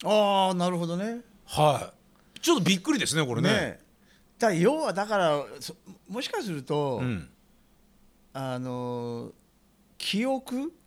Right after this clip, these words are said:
Speaker 2: うん。
Speaker 1: と、
Speaker 2: うん。
Speaker 1: どううまく折り合いをつけていくかっていうことなのかな。
Speaker 2: うん。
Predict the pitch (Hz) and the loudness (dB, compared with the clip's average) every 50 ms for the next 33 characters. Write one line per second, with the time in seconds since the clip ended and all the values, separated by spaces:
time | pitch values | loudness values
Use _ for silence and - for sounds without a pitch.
0 | - - 131 123 107 78 - - _ _ _ _ _ _ _ _ _ _ _ _ | -12 -8 -6 -6 -6 -6 -8 -14 _ _ _ _ _ _ _ _ _ _ _ _
1 | _ _ _ - - 214 240 226 180 117 - - 113 110 95 71 - _ _ _ | _ _ _ -6 -2 0 0 0 0 -2 -6 -6 -8 -8 -8 -8 -12 _ _ _
2 | _ _ _ - 143 196 277 302 302 247 190 165 151 151 160 170 165 165 - - | _ _ _ -4 0 0 0 2 0 0 0 0 0 0 0 -2 -2 -2 -6 -10
3 | 127 135 139 127 107 90 87 104 98 98 87 127 139 143 156 160 156 156 156 151 | -10 -8 -8 -8 -8 -10 -8 -8 -8 -6 -6 -6 -6 -4 -4 -2 -2 -2 -4 -6
4 | 147 147 - - 175 165 165 151 117 - - - 110 101 98 - _ _ _ - | -8 -10 -12 -10 -10 -10 -10 -12 -14 -14 -16 -14 -14 -14 -14 -14 _ _ _ -14
5 | 113 110 107 107 110 110 110 110 107 107 104 104 107 - _ _ - - - - | -12 -10 -8 -8 -8 -10 -10 -10 -10 -10 -12 -12 -14 -16 _ _ -20 -20 -16 -12
6 | 139 143 131 113 95 87 - - 90 92 95 110 123 120 110 104 | -10 -10 -8 -10 -10 -12 -14 -18 -18 -14 -12 -10 -8 -8 -8 -6